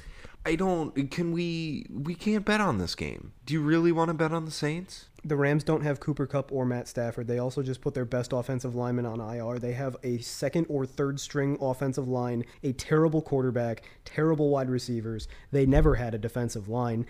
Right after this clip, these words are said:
Speaker 2: Their linebackers are okay, and their secondary is kinda
Speaker 1: The Saints just d-, lost a convincing fashion to the Steelers.
Speaker 2: Look up Marshawn Lattimore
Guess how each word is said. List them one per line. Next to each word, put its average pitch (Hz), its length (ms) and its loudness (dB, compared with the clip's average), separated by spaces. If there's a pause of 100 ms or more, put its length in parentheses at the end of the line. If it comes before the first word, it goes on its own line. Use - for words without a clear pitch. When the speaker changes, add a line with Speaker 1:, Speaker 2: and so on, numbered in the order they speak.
(100)
Speaker 2:
Their 135 140 -2
linebackers 143 580 2
are 120 200 -6
okay, 110 500 -4 (240)
and 127 100 2
their 131 100 2
secondary 120 600 2
is 120 140 -4 (120)
kinda 147 280 0 (420)
Speaker 1:
The 120 140 4
Saints 196 440 2
just 104 560 2
d-, 101 180 -2
lost 101 600 6
a 101 60 4
convincing 92 720 2
fashion 92 600 2
to - 160 0
the 60 100 -6
Steelers. 156 420 2
Speaker 2:
Look 240 180 6
up 254 160 10
Marshawn 170 680 6
Lattimore 110 600 -2